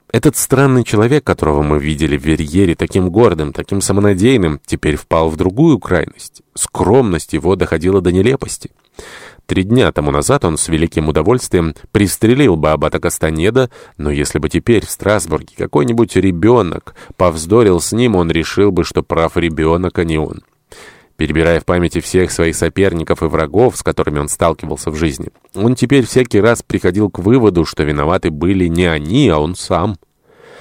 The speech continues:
Ибо ныне его неутолимым противником было его могучее воображение, которое некогда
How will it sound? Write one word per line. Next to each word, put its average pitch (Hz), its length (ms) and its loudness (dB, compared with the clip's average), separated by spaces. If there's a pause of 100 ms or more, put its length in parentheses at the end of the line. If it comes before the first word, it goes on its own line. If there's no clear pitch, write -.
(240)
Ибо 82 260 0
ныне 87 400 2
его 71 440 0 (260)
неутолимым 85 640 0
противником 90 720 -2
было 73 160 0
его 71 240 0
могучее 78 480 0
воображение, 107 720 2
которое 73 440 -2
некогда 76 580 -4